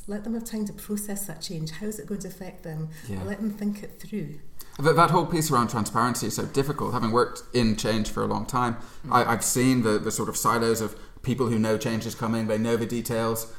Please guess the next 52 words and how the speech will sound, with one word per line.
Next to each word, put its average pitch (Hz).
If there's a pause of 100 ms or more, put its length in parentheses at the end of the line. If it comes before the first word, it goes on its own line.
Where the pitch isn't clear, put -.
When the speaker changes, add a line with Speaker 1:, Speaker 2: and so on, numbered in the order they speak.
(160)
Speaker 2:
and 104 (140)
then 107
they 101
communicate 113
them 110
at -
the 113
last 110
minute 117
because 104
they 107
don't 107
want 110
it -
to 104
leak, 117
and, 107 (240)
and 107
people 113
are 107
so 143
worried 135
about 104
saying 123
the 113
wrong 110
thing 165
that 107
they 117
lose 147 (240)
the 110
transparency 143
that 107
helps 110
people 113
along 110
the -
journey. 139
I 107
mean, 117
I 123
think 143
if 196
we 135
Speaker 1:
Yeah. -
Speaker 2:
could -
change 117
that, 117
it 120
would 113
be 113
great. 113